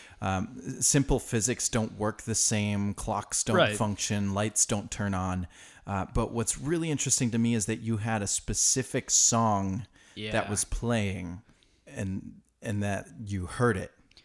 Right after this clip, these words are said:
Speaker 2: Yeah, I mean, I, I don't typically have dreams like that. <laughs> Like
Speaker 1: Really?
Speaker 2: that, that was, like, the only one, really. I mean, I don't think so. None that I remember.
Speaker 1: I can't think of one in my memory that a sound played such a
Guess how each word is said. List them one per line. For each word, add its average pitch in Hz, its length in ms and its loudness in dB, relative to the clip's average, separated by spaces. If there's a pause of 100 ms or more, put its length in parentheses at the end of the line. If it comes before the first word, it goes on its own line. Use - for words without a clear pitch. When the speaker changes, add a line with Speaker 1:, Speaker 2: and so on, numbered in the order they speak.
(120)
Speaker 2:
Yeah, 113 460 2
I 104 80 -10
mean, 107 640 -4
I, 117 320 0
I - 20 2
don't 139 180 0
typically 110 360 -6
have 98 180 -6
dreams 92 300 -10
like - 180 -14
that. 95 280 -10 (200)
<laughs> - 140 -2
Like 143 180 4
Speaker 1:
Really? 175 140 10
Speaker 2:
that, 151 220 4
that 143 120 6
was, 165 160 6
like, 160 140 4
the 151 100 2
only 143 240 2
one, 123 300 0
really. 117 360 -2 (460)
I 117 60 -6
mean, 120 160 2
I 120 80 4
don't 104 180 -2
think 113 180 -4
so. 95 180 -8
None 113 200 -2
that 110 120 -2
I 101 60 -2
remember. 95 520 -8
Speaker 1:
I 135 100 0
can't - 400 -4
think 139 240 0
of 113 160 0
one 107 520 2 (840)
in 117 180 2
my 110 200 4
memory 110 640 2
that 101 680 -4
a 104 140 -2
sound 107 680 2
played 101 300 0
such - 300 -2
a 92 300 -2